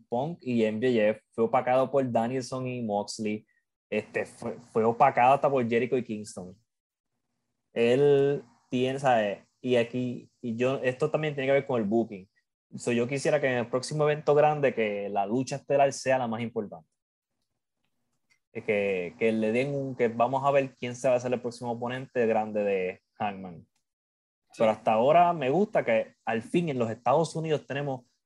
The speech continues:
Speaker 1: un luchador técnico que no es un idiota, que no tiene miedo y que, y que patea culo. Así
Speaker 2: Sí.
Speaker 1: que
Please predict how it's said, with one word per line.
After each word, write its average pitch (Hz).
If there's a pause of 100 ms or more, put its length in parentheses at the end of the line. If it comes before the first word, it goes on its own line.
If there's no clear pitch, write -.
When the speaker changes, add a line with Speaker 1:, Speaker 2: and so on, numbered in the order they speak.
(400)
Speaker 1:
un 120
luchador 160 (100)
técnico 127 (160)
que 110
no 107
es 123
un 147
idiota, 127 (560)
que 117
no 117
tiene 139
miedo 120 (960)
y 113
que, 107 (400)
y 113
que 117
patea 113
culo. 95 (360)
Así 175
Speaker 2:
Sí. 143
Speaker 1:
que 101